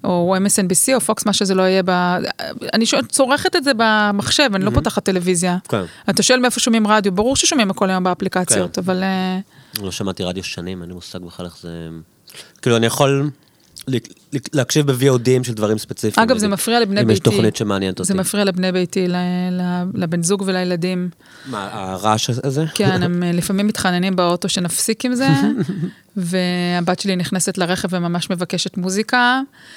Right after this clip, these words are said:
Speaker 1: ובבית, אה, כשהם מסתובבים, אני שמה אוזנייה כדי לא לפגוע להם במרחב הנקי שלהם, כי זה נורא... זה נורא עבורם,
Speaker 2: אני
Speaker 1: אני
Speaker 2: יכול
Speaker 1: יכולה,
Speaker 2: לדמיין.
Speaker 1: אני יכולה
Speaker 2: זה
Speaker 1: להבין
Speaker 2: מה-point
Speaker 1: אותם.
Speaker 2: of view שלהם,
Speaker 1: אני כבר
Speaker 2: כן.
Speaker 1: אימא ל-, לנוער, זה
Speaker 2: כן.
Speaker 1: נורא מ-, מ-, מפריע להם.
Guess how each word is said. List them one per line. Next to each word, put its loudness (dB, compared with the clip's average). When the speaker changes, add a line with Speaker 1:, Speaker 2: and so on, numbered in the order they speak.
Speaker 1:
ובבית, 0
אה, 2
כשהם -2
מסתובבים, 0
אני -2
שמה 0
אוזנייה 0
כדי -2
לא 2
לפגוע -2
להם 0
במרחב 0
הנקי 0
שלהם, -2
כי -6
זה -2
נורא... -2
זה 0
נורא 4
עבורם, 2
Speaker 2:
אני 0
Speaker 1:
אני 2
Speaker 2:
יכול 2
Speaker 1:
יכולה, 2
Speaker 2:
לדמיין. -2
Speaker 1:
אני 2
יכולה 4
Speaker 2:
זה 4
Speaker 1:
להבין 4
Speaker 2:
מה-point 2
Speaker 1:
אותם. 2
Speaker 2:
of 2
view -4
שלהם, 0
Speaker 1:
אני 2
כבר 0
Speaker 2:
כן. 2
Speaker 1:
אימא 4
ל-, 2
לנוער, 2
זה 0
Speaker 2:
כן. 2
Speaker 1:
נורא 2
מ-, 0
מ-, -2
מפריע -2
להם. -2